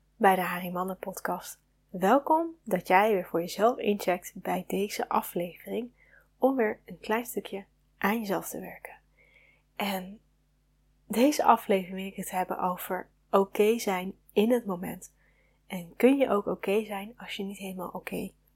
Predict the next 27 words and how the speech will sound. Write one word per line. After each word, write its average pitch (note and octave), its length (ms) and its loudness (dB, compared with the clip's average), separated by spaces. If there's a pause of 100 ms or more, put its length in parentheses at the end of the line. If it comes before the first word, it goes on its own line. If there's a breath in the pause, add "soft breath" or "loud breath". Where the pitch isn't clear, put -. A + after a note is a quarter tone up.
(100)
voelt? - 600 2 (680 soft breath)
En G3 140 0
dat G#3+ 100 2
is - 80 -4
een - 240 -2
extra - 400 2
uitdaging G3 640 2
op F3+ 140 -12
meerdere B3+ 360 6
levels G3+ 440 4
voor B3 180 4
mij F3 400 2 (600)
nu. E3+ 420 -4 (1400)
Ik A#3+ 200 10
heb A#3 120 6
namelijk F#3 340 4
net G#3+ 220 -2
al - 120 -2
een F3 80 -4
stuk - 280 0
van F3+ 100 -6
deze F#3+ 180 -6
podcastaflevering G3+ 840 -4
opgenomen A3+ 840 4 (920)
en G3+ 400 2 (600)
de A#3+ 100 6
camera F3+ 560 0